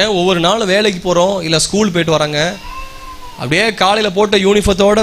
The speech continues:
போயிட்டு வந்துட்டு, சாயங்காலம் வந்ததுக்கப்புறம் அப்படியே திரும்ப அதே யூனிஃபார்த்தோடய டியூஷனுக்கு அனுப்புறோம், அதே யூனிஃபார்த்தோடய படிக்க வைக்கிறோம், அதே யூனிஃபார்த்தோடய தூங்க வைக்கிறோம், அப்படியே எழுந்துச்சு காலையில எழுந்துச்சு ஓடுறே, அப்படியே அனுப்புறோம்.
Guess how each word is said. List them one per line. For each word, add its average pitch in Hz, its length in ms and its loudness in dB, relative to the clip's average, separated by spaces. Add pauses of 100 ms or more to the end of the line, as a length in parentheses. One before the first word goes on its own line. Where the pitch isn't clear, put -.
போயிட்டு 185 380 0
வந்துட்டு, 180 300 2 (720)
சாயங்காலம் 196 520 2
வந்ததுக்கப்புறம் 202 540 0 (100)
அப்படியே 196 460 2 (320)
திரும்ப 226 280 0
அதே 180 220 2
யூனிஃபார்த்தோடய 214 500 2
டியூஷனுக்கு 202 400 0
அனுப்புறோம், 202 360 -2 (640)
அதே 170 200 2
யூனிஃபார்த்தோடய 226 580 2
படிக்க 180 320 0
வைக்கிறோம், 214 380 0
அதே 180 220 2
யூனிஃபார்த்தோடய 220 460 2
தூங்க 226 260 0
வைக்கிறோம், 208 340 2
அப்படியே 196 400 2
எழுந்துச்சு 226 320 -2
காலையில 202 320 0
எழுந்துச்சு 202 240 -4
ஓடுறே, 220 360 0 (1000)
அப்படியே 180 240 0
அனுப்புறோம். 196 440 -4